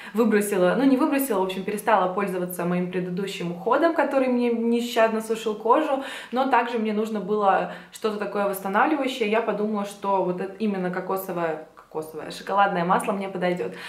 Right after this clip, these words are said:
Сейчас вам покажу, как оно выглядит. Оно очень-очень жирненькое по консистенции. То есть я на самом деле им пользуюсь уже не первый месяц, мне кажется, второй месяц, и всё-таки достаточно мало я ещё использовала. Там написано, что его,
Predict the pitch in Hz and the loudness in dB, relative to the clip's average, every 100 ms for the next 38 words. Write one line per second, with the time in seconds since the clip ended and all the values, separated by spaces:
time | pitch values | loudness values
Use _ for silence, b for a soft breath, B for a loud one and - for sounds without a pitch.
0 | B - 214 208 214 214 220 190 185 180 | B -6 -2 0 2 2 0 -2 -2 -2
1 | 220 262 233 196 196 - 202 214 208 - | 0 2 2 2 -2 -2 0 2 2 -2
2 | 175 175 190 196 185 - 156 139 B B | -8 -8 -4 -2 -2 -6 -8 -8 B B
3 | B 170 190 214 185 170 165 160 165 - | B -6 0 0 0 -2 0 -2 -2 -6
4 | 175 180 - 220 294 - 180 160 - B | -6 -6 -2 0 0 0 0 -2 -6 B
5 | B B _ 196 190 185 - 208 214 226 | B B _ -2 -2 -2 -2 0 2 2
6 | 226 226 214 202 196 190 208 208 196 185 | 2 2 0 0 -2 0 0 -2 -6 -8
7 | 196 202 196 202 180 180 247 - 196 180 | -6 -4 0 0 0 0 -2 -4 -8 -2
8 | 196 190 175 185 196 185 175 262 254 - | -2 -2 -4 -2 0 0 0 -2 -4 -6
9 | 180 - 185 180 - 180 170 170 - 180 | -8 -8 -8 -8 -2 0 2 0 -2 -6
10 | 202 202 202 202 175 165 175 175 180 180 | -6 -6 0 2 2 0 -4 -6 -8 -2
11 | 226 311 330 226 170 165 B B B 240 | 0 2 4 4 2 0 B B B 2
12 | 240 240 254 269 254 - 208 202 226 247 | 2 2 -2 -2 -4 -4 -4 0 2 0
13 | 240 | -2